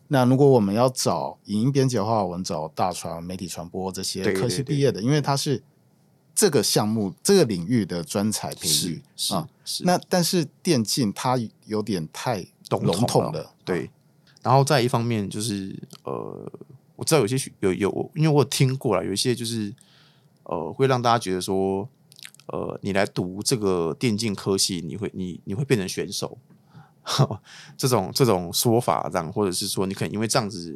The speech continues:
Speaker 2: 有这个兴趣，或者你有这个愿景、梦想，你就去，去念了这样。对，那我觉得这个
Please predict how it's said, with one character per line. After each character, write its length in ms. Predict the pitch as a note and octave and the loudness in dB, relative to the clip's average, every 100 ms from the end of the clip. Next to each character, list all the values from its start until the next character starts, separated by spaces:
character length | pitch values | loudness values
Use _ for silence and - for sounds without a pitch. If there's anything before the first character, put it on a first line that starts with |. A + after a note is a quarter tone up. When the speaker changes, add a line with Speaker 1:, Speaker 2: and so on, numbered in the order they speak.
| - | -10
Speaker 2:
有 100 | - | -6
这 120 | F#2+ A2 | -6 -2
个 80 | |
兴 220 | A#2 B2 G2+ | -2 -2 -4
趣， 140 | - | -4
或 80 | A2 | -4
者 100 | A2 | -4
你 80 | G#2+ | -4
有 80 | F#2 | -2
这 100 | G#2 | 0
个 60 | |
愿 220 | G#2 G#2+ F#2 | 2 2 2
景、 200 | - - - - | -4 -8 -18 -4
梦 220 | A#2 F#2 | -2 -2
想， 200 | - D2+ | -4 -6
你 40 | |
就 100 | D#2+ | -8
去， 140 | F#2+ G#2 _ _ | -8 -8 _ _
去 160 | - A2 | -10 -8
念 280 | G#2+ A2 E2+ | -4 -6 -8
了 160 | - | -12
这 60 | - | -10
样。 180 | G1+ - _ - - - - D#3+ _ | -10 -12 _ -20 -20 -20 -18 -20 _
对， 160 | - C3 | 2 4
那 100 | D#3 | 4
我 120 | A2+ | 2
觉 80 | G2 | 2
得 80 | B2 | 2
这 100 | |
个 100 | C#3+ | 4